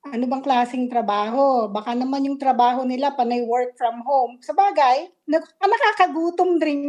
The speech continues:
yun, <laughs> ano? Pero kung ang trabaho nila, eh, like yung mga nurses na talagang palaging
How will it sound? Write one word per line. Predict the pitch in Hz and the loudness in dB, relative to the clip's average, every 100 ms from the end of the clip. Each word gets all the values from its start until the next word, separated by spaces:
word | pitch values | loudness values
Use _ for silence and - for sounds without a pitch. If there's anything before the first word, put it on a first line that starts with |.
| 330 | -2
yun, | 330 - | 0 0
<laughs> | |
ano? | 302 - 339 - - - _ - 294 | 0 0 -2 -4 -8 -14 _ -6 -2
Pero | - - 349 415 427 | 0 0 0 0 0
kung | - 370 349 - - _ 269 | 0 0 -2 -10 -20 _ -4
ang | 302 | 0
trabaho | 320 311 302 294 294 302 | 0 2 2 2 0 -2
nila, | 285 285 330 320 | -4 0 0 0
eh, | 247 | 0
like | 233 233 254 | -2 -2 -6
yung | 226 | -10
mga | 220 214 | -8 -8
nurses | 208 311 403 415 359 320 320 | -4 -2 -2 -6 -8 -8 -8
na | 262 226 | -14 -14
talagang | 226 226 220 214 220 _ | -12 -12 -14 -16 -18 _
palaging | 220 208 202 196 208 208 208 202 | -14 -12 -12 -14 -14 -14 -16 -20